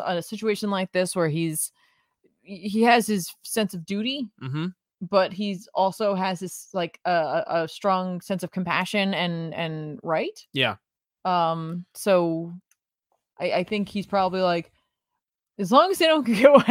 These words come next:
Speaker 1: go, go crazy here,
Speaker 2: Yeah.
Speaker 1: like, what's wrong?"
Speaker 2: Right. What, what's, what's the real problem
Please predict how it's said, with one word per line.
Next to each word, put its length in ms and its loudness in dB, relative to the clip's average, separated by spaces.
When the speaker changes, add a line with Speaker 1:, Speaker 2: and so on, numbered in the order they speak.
Speaker 1:
go, 220 2
go 220 0
crazy 540 0
here, 180 0
Speaker 2:
Yeah. 260 8
Speaker 1:
like, 180 -2
what's 320 0
wrong?" 360 -6
Speaker 2:
Right. 240 8
What, 240 6
what's, 280 4
what's 240 2
the 100 8
real 220 10
problem 560 4